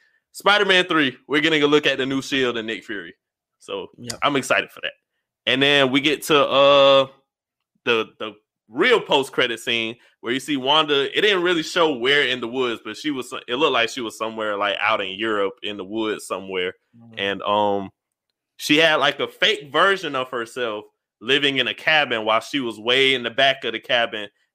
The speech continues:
Speaker 1: as the Scarlet Witch. And you see
Speaker 2: It's
Speaker 1: she's
Speaker 2: like the Doctor
Speaker 1: reading
Speaker 2: Str-,
Speaker 1: the
Speaker 2: it's the same thing Doctor Strange be doing when he, like, pop out of his body and shit, and he can do whatever.
Speaker 1: Yeah.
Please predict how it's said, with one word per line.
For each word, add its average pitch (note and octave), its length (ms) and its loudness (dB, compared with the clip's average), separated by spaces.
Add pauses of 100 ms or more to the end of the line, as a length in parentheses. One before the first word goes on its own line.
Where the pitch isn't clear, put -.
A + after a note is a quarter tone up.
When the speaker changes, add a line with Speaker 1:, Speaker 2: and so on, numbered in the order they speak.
Speaker 1:
as A#2+ 260 0
the A#2 100 -10
Scarlet A#2+ 420 0
Witch. A2 300 -4
And G#2 80 -12
you G#2+ 80 -14
see A#2+ 200 -8
Speaker 2:
It's A2+ 80 -8
Speaker 1:
she's - 40 -6
Speaker 2:
like G3+ 140 -4
the F#3+ 60 -4
Doctor G#3 200 4
Speaker 1:
reading - 140 2
Speaker 2:
Str-, A#3+ 60 -2
Speaker 1:
the C4 60 0
Speaker 2:
it's A3+ 120 -6
the C4 60 0
same B3+ 100 2
thing A#3+ 180 0
Doctor G#3+ 200 0
Strange A#3 340 -2
be F#3 80 -4
doing D3 260 -6
when D#3 100 -8
he, F#3+ 120 -10
like, E3+ 240 -6
pop G3 180 -6
out F#3 160 -6
of F3 60 -4
his F3 80 -8
body E3+ 340 -2
and E3 80 -6
shit, E3+ 300 -8
and B2+ 80 -16
he D#3+ 100 -8
can D3 100 -14
do D3 100 -4
whatever. C3+ 200 2
Speaker 1:
Yeah. A2+ 280 4